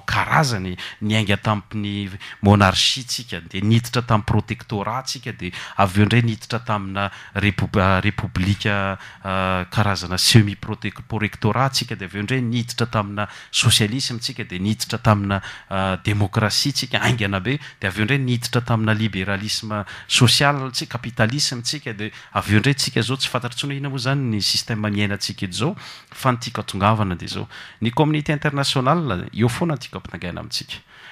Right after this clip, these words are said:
Ny communauté internationale aza adino a, fa ny olombelona mitantana an'izany a, olombelona no mitantana an'izany ary ny ankabetsahany, rehefa ilay olona miasa aty amintsika ireny ange sokontrahana, eh, maximum cinq ans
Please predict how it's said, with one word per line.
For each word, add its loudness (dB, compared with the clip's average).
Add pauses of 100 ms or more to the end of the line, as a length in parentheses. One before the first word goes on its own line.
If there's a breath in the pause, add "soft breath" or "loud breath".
(120)
Ny 0
communauté 0
internationale 0
aza 0
adino -4
a, -6 (180)
fa -2 (420 loud breath)
ny 4
olombelona 4
mitantana 2
an'izany 0
a, -2 (100)
olombelona 4
no 0
mitantana -4
an'izany -6
ary -8
ny -6
ankabetsahany, -6
rehefa -6
ilay -4
olona -6
miasa -6
aty -10
amintsika -10
ireny -6
ange -6 (300 loud breath)
sokontrahana, -4 (420 loud breath)
eh, -6
maximum -4
cinq -6
ans -8